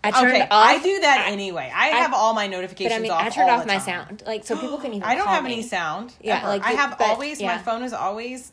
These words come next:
Speaker 2: sound off, and all
Speaker 1: Yep.
Speaker 2: my notifications are turned off, except if I get a text message, it will pop up.
Speaker 1: Yeah, my phone will vibrate
Speaker 2: You
Speaker 1: when
Speaker 2: know,
Speaker 1: I get
Speaker 2: and
Speaker 1: it.
Speaker 2: I will
Speaker 1: Yeah, and
Speaker 2: know
Speaker 1: that's
Speaker 2: that
Speaker 1: when I'll
Speaker 2: you're
Speaker 1: get a
Speaker 2: calling me,
Speaker 1: call.
Speaker 2: but
Speaker 1: Yeah.
Speaker 2: I, other than that, I have it all turned off.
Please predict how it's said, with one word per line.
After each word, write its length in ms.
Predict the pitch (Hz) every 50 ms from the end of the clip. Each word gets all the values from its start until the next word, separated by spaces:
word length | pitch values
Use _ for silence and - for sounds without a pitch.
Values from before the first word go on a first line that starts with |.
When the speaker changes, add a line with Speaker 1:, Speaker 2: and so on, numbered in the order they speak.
| - -
Speaker 2:
sound 340 | - 233 202 208 220 220
off, 380 | 220 202 196 196 196 196 196 - -
and 100 | 202 190
all 80 | 185 190
Speaker 1:
Yep. 80 | 185
Speaker 2:
my 100 | 196 202
notifications 640 | 196 190 185 175 180 - - 190 180 170 - 180 175
are 60 | 180
turned 260 | 180 - 185 175 170 165
off, 180 | 165 170 - - _ -
except 720 | 196 - - - - 214 208 240 - - - - - - _ _ _ _ _ _ _ _ _ _ _ _ _ _ _ _ _ -
if 160 | 214 196 202
I 80 | 196 190
get 120 | 185 180
a 60 | 170
text 340 | 170 - - 180 185 - -
message, 420 | 233 226 214 - 247 240 202 - -
it 160 | 196 208 202 175
will 380 | 185 180 185 190 180 - - -
pop 280 | - 220 214 220 - 185
up. 260 | 165 156 156 165 - 208
Speaker 1:
Yeah, 180 | 190 180 175
my 140 | 190 202 214
phone 180 | 226 285 311 311
will 80 | 285
vibrate 340 | 226 208 190 185 180 180 -
Speaker 2:
You 80 | 226 233
Speaker 1:
when 80 | 214
Speaker 2:
know, 100 | 202 185 175
Speaker 1:
I 40 | 175
get 80 | 175
Speaker 2:
and 80 | 214 233
Speaker 1:
it. 60 | 226
Speaker 2:
I 80 | 233 240
will 160 | 247 254 254
Speaker 1:
Yeah, 260 | - - 214 214 208 202
and 80 | 202 214
Speaker 2:
know 40 | 208
Speaker 1:
that's 120 | 196 - 226
Speaker 2:
that 100 | 214 196
Speaker 1:
when 80 | 202
I'll 60 | 190
Speaker 2:
you're 60 | 190 185
Speaker 1:
get 60 | 180
a 80 | 226
Speaker 2:
calling 340 | 220 220 220 220 190 175 170
me, 60 | 160 147
Speaker 1:
call. 200 | 139 143 151 175
Speaker 2:
but 160 | 196 196 180
Speaker 1:
Yeah. 200 | - - - - - - - -
Speaker 2:
I, 200 | - - - - - - _ _ _ _ -
other 220 | 202 190 196 190
than 120 | 190 185 180
that, 240 | 170 156 151 147
I 60 | 151 160
have 180 | 160 156 151 151
it 80 | 143
all 400 | 143 143 139 139 143 147 143 147
turned 240 | 147 160 143 143 147
off. 180 | 127 - - -